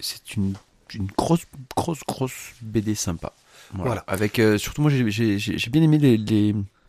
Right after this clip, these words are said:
Speaker 1: alors là, du coup, euh, Rika, s'il m'écoute, il va essayer, a priori, de m'étrangler et de me propulser par la fenêtre et de m'arracher les orteils.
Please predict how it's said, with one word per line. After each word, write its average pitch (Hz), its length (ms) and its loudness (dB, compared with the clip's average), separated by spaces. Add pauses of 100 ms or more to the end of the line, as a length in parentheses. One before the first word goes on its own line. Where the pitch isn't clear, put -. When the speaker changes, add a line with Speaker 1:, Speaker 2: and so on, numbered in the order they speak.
(580)
Speaker 1:
alors 92 160 2
là, 107 120 4
du 95 140 -2
coup, 107 240 -2
euh, 90 80 2
Rika, 98 340 -4
s'il 95 220 -4
m'écoute, 95 380 -4
il 95 240 -6
va 92 200 -4
essayer, 101 300 -4
a 95 100 0
priori, 101 340 -2
de 101 40 -2
m'étrangler 104 720 2
et 92 100 -2
de 90 120 -6
me 87 380 -6
propulser - 400 -10
par 92 140 -4
la 90 80 -4
fenêtre 107 340 -6
et 90 60 -10
de 85 100 -10
m'arracher 82 300 -6
les 85 100 -6
orteils. 117 280 -2